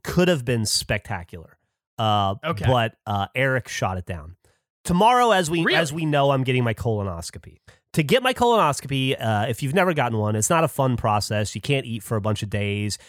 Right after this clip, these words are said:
Speaker 1: You get on a liquid diet. You have to drink a bunch of weird shit that tastes gross that makes you shit and puke constantly. I have to drink, like, af-, after we're done, I have to go drink s-, forty-six ounces of liquid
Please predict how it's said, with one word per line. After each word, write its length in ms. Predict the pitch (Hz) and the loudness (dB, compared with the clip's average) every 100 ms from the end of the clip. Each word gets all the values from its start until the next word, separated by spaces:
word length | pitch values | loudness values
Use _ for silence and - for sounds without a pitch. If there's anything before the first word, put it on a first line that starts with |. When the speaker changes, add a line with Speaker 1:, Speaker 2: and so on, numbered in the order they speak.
| - | -12
Speaker 1:
You 100 | 110 | -4
get 120 | 117 139 | 0 2
on 120 | 131 | 2
a 80 | 123 | 0
liquid 400 | 120 135 135 110 | 0 0 -2 2
diet. 520 | 110 110 113 110 - - - | 2 2 0 -2 -6 -12 -6
You 80 | 123 | -4
have 80 | |
to 80 | 139 | -4
drink 240 | 120 147 139 | -2 -2 0
a 40 | |
bunch 220 | 135 127 | 0 0
of 80 | 131 | 0
weird 280 | 113 127 120 | 2 0 0
shit 200 | - 123 | -2 -2
that 120 | 117 | -4
tastes 240 | - 113 - | -6 -6 -4
gross 320 | 110 107 - | -4 -4 -4
that 100 | 107 | -6
makes 260 | 104 - | -6 -8
you 140 | 110 98 _ _ | -10 -12 _ _
shit 400 | - - 135 117 - | -8 -4 -4 -4 -6
and 180 | 104 101 | -8 -8
puke 420 | - 104 101 - _ _ _ - | -10 -10 -14 -20 _ _ _ -12
constantly. 640 | - 110 107 110 107 104 | -4 -4 -4 -6 -4 -2
I 40 | |
have 100 | 117 | -2
to 80 | 131 | -2
drink, 180 | 127 131 | -4 -2
like, 160 | 120 - | -4 0
af-, 200 | 160 190 - | 0 0 0
after 340 | 190 226 233 | 0 2 0
we're 160 | 190 180 | 2 2
done, 480 | 120 131 156 214 - _ _ | 4 4 2 0 -6 _ _
I 100 | 143 | 0
have 100 | 156 | 0
to 80 | 151 | 0
go 140 | 147 | 0
drink 260 | 135 123 120 | 0 -2 -2
s-, 220 | - - | 0 -2
forty-six 880 | - - - 156 160 147 - 143 - | -4 -8 -2 2 2 0 0 -2 0
ounces 560 | 127 123 - 104 98 - | 0 0 -2 -6 -6 -8
of 180 | 107 95 | -8 -6
liquid 420 | 98 - 80 | -8 -8 -14